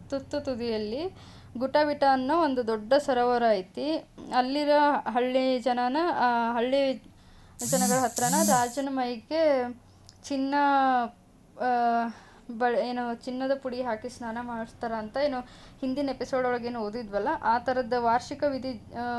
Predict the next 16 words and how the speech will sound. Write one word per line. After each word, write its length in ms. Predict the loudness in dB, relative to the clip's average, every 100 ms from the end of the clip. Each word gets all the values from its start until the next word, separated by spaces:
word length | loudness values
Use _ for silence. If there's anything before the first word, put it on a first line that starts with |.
| -4 -4 -6 -8 -12 -10
ನ-, 140 | -4 -2
ನಡಿತೈತಿ 460 | -2 -2 -4 -6 -6
ಅಂತ 220 | -4 2
ಅವ್ರು 200 | 2 2
ತಿಳಿಸ್ತಾರ. 460 | -2 -4 -4 -6 -6 -10 -18 _ _ _ _ _ _ _ _ _ -10
ಅಲ್ಲಿ 440 | -8 -4 0 0
ಅಂದ್ರೆ 400 | 0 -2 -4 -2
ಆ 200 | -2 0
ಊರಲ್ಲೂ, 460 | 0 2 2 2 2
ಆ 360 | -2 0 2 2
ಊರಲ್ಲಿ, 640 | 2 2 0 -2 -4 -4 -8 -20 -20 -10
ಆ, 300 | -4 -2 0
ಮೈಗೆಲ್ಲ 580 | -2 -2 -2 0 0 0
ಚಿನ್ನದ 480 | -2 -4 -4 -2 2
ಒಂದು 380 | 2 2 -2 -6
ಪುಡಿನ 400 | -6 -4 -2